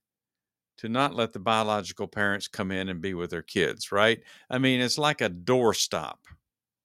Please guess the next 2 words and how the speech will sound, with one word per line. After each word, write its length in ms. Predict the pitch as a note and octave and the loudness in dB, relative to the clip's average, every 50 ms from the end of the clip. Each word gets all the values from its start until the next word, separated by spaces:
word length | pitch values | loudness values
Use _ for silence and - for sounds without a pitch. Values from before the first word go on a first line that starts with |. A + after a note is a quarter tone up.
| _ _ _ _ _ _ _ _ _ _ _ _ _ _ _ _ _ _ _ _ _ _ _ _ _ _ _ _ _ _ _ _ _ _ _ _ _ _ | _ _ _ _ _ _ _ _ _ _ _ _ _ _ _ _ _ _ _ _ _ _ _ _ _ _ _ _ _ _ _ _ _ _ _ _ _ _
You 120 | - G#2 G#2 | -4 0 2
know, 360 | G#2 G#2 G#2 G#2 G#2+ - | 2 4 4 2 0 -2